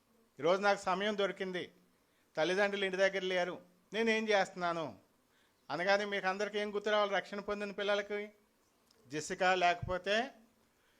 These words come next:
మిల్కా, ఎవరైనా రక్షణ పొందిన వారు, లేదంటే ఇక్కడ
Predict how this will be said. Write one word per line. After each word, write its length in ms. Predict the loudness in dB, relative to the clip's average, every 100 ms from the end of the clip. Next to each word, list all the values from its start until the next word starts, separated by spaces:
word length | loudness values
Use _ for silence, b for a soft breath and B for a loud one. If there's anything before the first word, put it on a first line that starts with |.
| _
మిల్కా, 360 | -4 -2 4 4
ఎవరైనా 540 | 6 4 4 2 -2 -6 _ _ _
రక్షణ 320 | -4 -4 -6
పొందిన 320 | -4 -2 -2 0
వారు, 280 | 0 0 -4
లేదంటే 360 | -4 -4 -4 -4
ఇక్కడ 300 | -2 -2